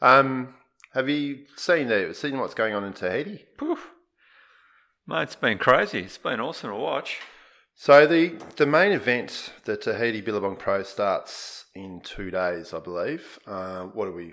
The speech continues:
Speaker 1: The twentieth today. I think it's the twenty-second. It might even be tomorrow. Um,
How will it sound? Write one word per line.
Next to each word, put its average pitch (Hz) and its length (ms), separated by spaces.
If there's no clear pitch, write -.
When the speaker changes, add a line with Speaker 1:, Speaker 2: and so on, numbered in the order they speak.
Speaker 1:
The 92 140
twentieth 95 460
today. 85 240
I 82 40
think - 220
it's - 160
the - 60
twenty-second. 87 640
It - 260
might 160 140
even 110 140
be 82 80
tomorrow. 87 420
Um, 85 540